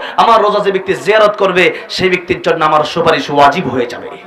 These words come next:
তো সেই নবী, যেই নবীকে, যেই নবী জিন্দা নবী, যেই নবীকে সালাম দিলে পরে নবীজি আমাদের সালাম দেয়, "আসসালামু আলাইকুম।" আমি, আমি আপনার জন্য কথা, "আসসালামু আলাইকুম আসসালাম ওয়া রাহমাতুল্লাহ।" ঠিক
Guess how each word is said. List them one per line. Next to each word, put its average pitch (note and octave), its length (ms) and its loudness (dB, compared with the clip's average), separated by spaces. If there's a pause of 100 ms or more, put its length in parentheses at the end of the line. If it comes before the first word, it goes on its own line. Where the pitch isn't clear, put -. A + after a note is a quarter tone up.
(1200)
তো D#3+ 60 -10
সেই F#4+ 360 2
নবী, F4 340 4 (360)
যেই C#4+ 280 0
নবীকে, C#4 540 -2 (200)
যেই A#3 220 4
নবী A#3+ 180 2
জিন্দা G4+ 420 4
নবী, C#4 280 4 (380)
যেই C4 220 4
নবীকে B3+ 320 0
সালাম D#4+ 460 4
দিলে C#4 180 4
পরে A#3 300 4 (260)
নবীজি F3 520 -2
আমাদের G3+ 520 0
সালাম G3+ 320 0
দেয়, F3+ 120 0
"আসসালামু F#3 360 2
আলাইকুম।" E3+ 420 0 (240)
আমি, F#3+ 240 -2
আমি G#3 180 2
আপনার B3 480 2
জন্য C4+ 120 -2
কথা, C4 100 -2
"আসসালামু A#3 240 2
আলাইকুম A#3 360 4
আসসালাম G#3+ 300 4
ওয়া G#3 100 6
রাহমাতুল্লাহ।" G3 520 4 (240)
ঠিক G4+ 320 4